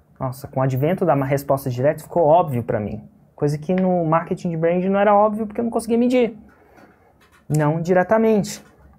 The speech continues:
Então deixa eu te explicar melhor o que é isso. Vamos lá. Então assim, em dois mil e dezessete eu escrevi esse livro, que chama Como Alavancar Suas Vendas ou Criar um Negócio Digital do Absoluto Zero.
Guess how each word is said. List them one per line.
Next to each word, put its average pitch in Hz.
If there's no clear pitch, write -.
Então 208
deixa 240
eu 214
te -
explicar -
melhor 170
o -
que 160
é 143
isso. -
Vamos 165
lá. 120
Então 220
assim, 151
em -
dois 156
mil 208
e -
dezessete 170
eu 175
escrevi 165
esse 160
livro, 160
que -
chama 139
Como 127
Alavancar 120
Suas 113
Vendas 139
ou 165
Criar 151
um 139
Negócio 135
Digital 123
do 131
Absoluto 127
Zero. 110